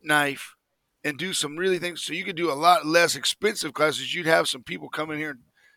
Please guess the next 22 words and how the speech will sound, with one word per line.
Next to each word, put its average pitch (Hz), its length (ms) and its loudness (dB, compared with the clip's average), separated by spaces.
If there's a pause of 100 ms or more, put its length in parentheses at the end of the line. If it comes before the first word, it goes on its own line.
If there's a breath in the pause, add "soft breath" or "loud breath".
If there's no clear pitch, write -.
(100)
and 147 100 0
I - 80 0
take 170 220 0
your 147 100 -8
classes." 160 500 2
I'm 139 140 -8
like, 139 240 -2 (1040)
"Hey, 247 160 4
that's 233 220 2
cool, 240 320 -4
man. 175 320 0
I 196 80 0
think 214 220 -8
that's 214 220 0
a - 40 -14
good, 196 160 2
I, 196 100 6
I'll 185 160 2
take 170 260 -2
that 180 180 -6
into 180 200 -8
consideration. 202 840 -2